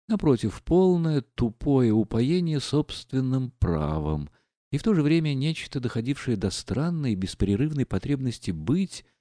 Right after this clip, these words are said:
и чувствовать себя постоянно обиженным. Говорил он с волнением, торопясь и запинаясь, как будто не совсем выговаривая слова.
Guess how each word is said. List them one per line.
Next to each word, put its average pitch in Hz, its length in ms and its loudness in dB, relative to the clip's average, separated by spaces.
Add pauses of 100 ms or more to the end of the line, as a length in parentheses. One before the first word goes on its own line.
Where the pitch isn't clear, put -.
(200)
и 101 80 0
чувствовать 160 480 -4
себя 131 260 -2
постоянно 147 880 -4
обиженным. 82 840 -6 (480)
Говорил 196 340 2
он 131 120 2
с - 120 -10
волнением, 147 680 0
торопясь 98 520 -2
и 95 40 -4
запинаясь, 147 480 -4
как 107 180 -6
будто 143 320 -8
не 127 140 -2
совсем 139 440 -4
выговаривая 123 600 0
слова. 135 480 -2